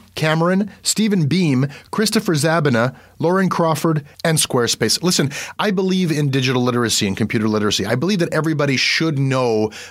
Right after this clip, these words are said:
a little bit about computer code, about how code works. But I don't think that everybody should have to know how to code in order to make a website. And I remember making websites in, like, nineteen ninety-six, ninety-seven, and even then I was trying to use visual interfaces like Dreamweaver,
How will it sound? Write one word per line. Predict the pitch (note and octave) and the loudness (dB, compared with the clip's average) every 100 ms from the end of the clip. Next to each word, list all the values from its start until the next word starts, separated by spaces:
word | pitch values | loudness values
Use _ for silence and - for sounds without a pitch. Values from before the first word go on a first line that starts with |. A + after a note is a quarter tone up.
| - | -4
a | |
little | C3 C3+ C#3+ | -2 0 0
bit | C3 B2 | 0 -2
about | A#2 A#2 A#2 | 0 0 -2
computer | - B2 - G3 | -2 -2 -2 -2
code, | - G#2+ - | -2 -2 -2
about | A2+ - | -2 -2
how | - D3+ | 0 -2
code | C#3+ C3+ A#2+ | -2 0 0
works. | A2 A#2+ - - - - _ - - - - | 0 -2 -2 -4 -4 -6 _ -20 -20 -14 -2
But | D#3+ D#3 - | -2 -2 -4
I | C3 | 0
don't | D3+ B3+ A#3+ | 2 0 0
think | A3+ G3+ | -2 0
that | F3+ | -2
everybody | - D#3 E3 D3 C#3+ | -2 0 0 0 0
should | B2+ A#2+ | 0 -2
have | - C#3 | -2 -2
to | - | 0
know | A#2+ A#2+ | 0 0
how | A2+ - E3 E3 | 0 -2 -2 0
to | D#3 | -2
code | C3+ - B2+ G#2+ G2 G2+ - - - - | -2 -2 0 2 0 -4 -8 -16 -16 -6
in | D3+ | -2
order | D3+ C#3+ C3 C3 | 0 0 0 0
to | - | 0
make | B2 A#2 A#2 | 0 0 0
a | |
website. | A2 A2 G#2+ A2+ G2+ | 0 0 -2 -2 -2
And | B2 B2 - | -2 -2 -2
I | C#3 | -2
remember | F3 F3+ E3+ | 0 0 0
making | D#3 D3 C#3+ | -2 0 0
websites | C3+ B2+ C#3+ B2+ B2+ | 0 0 0 0 0
in, | A2+ | 2
like, | G#2+ A2 | 0 0
nineteen | A#2 A#2+ A#2 | -2 0 0
ninety-six, | A2 G#2 - C#3+ - | 0 0 -2 -2 -2
ninety-seven, | A#2 A2 G#2 C3+ B2+ B2+ | 0 0 0 0 0 0
and | A#2 A2 A2 - - - | 0 0 -2 -12 -12 -8
even | - A#3 G#3+ | -4 0 0
then | E3+ G3 C#3 A#2 | 0 0 0 0
I | B2 | -2
was | C3 B2+ | -2 -2
trying | - D3 D3 | -2 0 0
to | C#3+ C3+ | 0 0
use | C3 C3 B2+ A2 | 0 0 0 -2
visual | A#2+ D3 D3 C3 | -2 -2 0 0
interfaces | B2 B2+ A#2+ B2 A#2+ A#2+ | 0 -2 0 0 0 -2
like | G2+ F#2+ | -2 -4
Dreamweaver, | - C#3 C#3+ C#3 B2 B2 | -2 0 0 0 0 -2